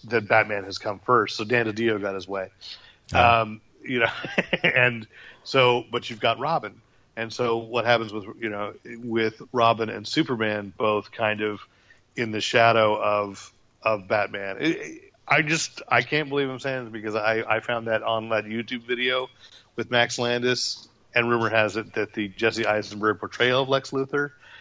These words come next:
Speaker 1: is basically a Max Landis impersonation. Uh, I,
Speaker 2: <laughs>
Speaker 1: I, I found it, now watch it, compare them, and you think, uh,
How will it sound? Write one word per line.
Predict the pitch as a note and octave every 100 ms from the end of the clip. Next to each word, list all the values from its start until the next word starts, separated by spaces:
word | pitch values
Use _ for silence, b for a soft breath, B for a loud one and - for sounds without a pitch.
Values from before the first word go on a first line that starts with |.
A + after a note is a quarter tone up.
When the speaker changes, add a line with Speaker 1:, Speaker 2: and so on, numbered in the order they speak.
| b b -
Speaker 1:
is | A#2
basically | A#2 A2 - A2+
a |
Max | G#2+ A2 A2
Landis | A#2 A2 A2 -
impersonation. | A2 A#2 A2 A#2+ A#2+ B2 B2+ _ b b b -
Uh, | A2 A2 A2
I, | - A2+ A#2 - - - G#3
Speaker 2:
<laughs> | -
Speaker 1:
I, | E3+ - A#2 B2
I |
found | A#2+ - B2+ C3+ C3
it, | B2+ C#3+ C#3+ C#3+ C3+ C#3 - B B B _ - -
now | C3 C#3+ C3+
watch | C3 C#3+ -
it, | -
compare | A#2 A#2 B2+
them, | A2 G#2
and | G#2
you |
think, | G#2 G#2+ -
uh, | -